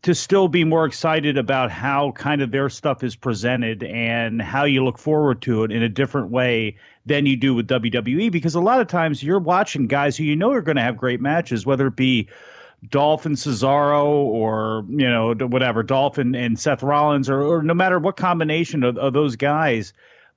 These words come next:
But you know the ending, that you're gonna have probably a crappy ending, and you have these other things looming over you that you don't have with New Japan, or at least you have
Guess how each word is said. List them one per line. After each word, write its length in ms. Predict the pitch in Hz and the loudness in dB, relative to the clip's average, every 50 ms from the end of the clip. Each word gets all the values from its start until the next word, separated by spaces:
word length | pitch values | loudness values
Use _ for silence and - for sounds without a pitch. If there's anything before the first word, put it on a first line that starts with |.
| _ - | _ -6
But 140 | 117 175 - | -4 -4 -2
you 120 | 190 185 185 | 0 0 2
know 120 | 196 202 | 2 2
the 200 | 165 160 139 139 | 2 2 2 2
ending, 360 | 139 151 160 156 156 143 135 | 2 2 2 0 -2 -2 -2
that 200 | 123 147 139 135 | -2 -2 -2 -2
you're 120 | 139 131 110 | -4 -4 -2
gonna 160 | 139 131 120 | 0 0 0
have 160 | 120 123 123 | 0 -2 -2
probably 360 | - 139 139 127 113 123 113 101 | -2 -4 -4 -2 -2 -4 -4 -4
a 40 | |
crappy 440 | - - 120 117 113 - - 104 107 | -4 -4 -2 -2 -2 -2 -6 -6 -2
ending, 440 | 123 143 147 143 131 143 143 143 139 | -2 0 0 0 0 0 0 0 0
and 100 | 135 131 | 2 2
you 80 | 135 143 | 2 2
have 160 | 156 165 139 | 2 0 -2
these 180 | 147 147 127 147 | -2 -4 -2 -2
other 300 | 170 170 170 202 196 175 | -2 0 0 0 0 0
things 320 | - 180 170 170 156 131 | 0 -2 -2 -2 -2 -2
looming 520 | 135 123 123 143 160 170 156 151 143 135 139 | -2 -2 0 2 2 2 2 2 2 2 2
over 340 | 135 151 170 175 - 151 | 2 2 2 2 2 0
you 280 | 117 107 110 110 110 110 | 0 0 0 0 -2 0
that 160 | 101 139 131 123 | -2 -2 -2 -2
you 140 | 151 139 | -2 -4
don't 380 | 123 107 156 156 165 170 131 - _ - | -2 0 0 2 2 0 -2 -6 _ -16
have 480 | 127 - - - 170 175 175 170 139 | -14 -12 -6 -4 -2 0 0 0 0
with 100 | 143 131 | 0 0
New 180 | 127 135 135 123 | 2 2 2 0
Japan, 440 | - - - 151 160 156 160 151 135 | -2 -4 -6 -4 -2 0 0 0 0
or 120 | 123 131 | 0 -2
at 60 | 110 | -2
least 320 | 135 156 156 143 - - 139 | -2 -2 -2 -2 -2 -4 -4
you 80 | 143 | -4
have 480 | 104 85 151 156 156 156 156 143 113 | -2 0 0 0 2 2 0 -2 -2